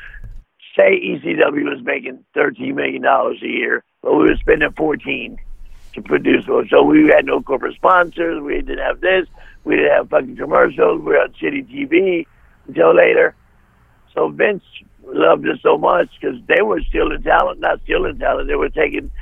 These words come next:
talent. We were actually interchanging with Vince. Uh, Vince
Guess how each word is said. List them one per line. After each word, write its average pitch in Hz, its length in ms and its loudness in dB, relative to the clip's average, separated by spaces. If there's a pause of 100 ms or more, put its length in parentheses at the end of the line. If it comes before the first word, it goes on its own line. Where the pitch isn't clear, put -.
(220)
talent. 160 360 2
We 131 280 -2
were - 220 2 (300)
actually 139 560 -2
interchanging 139 720 -4
with 110 180 -8
Vince. 113 240 -4 (580)
Uh, 120 260 4
Vince 160 280 0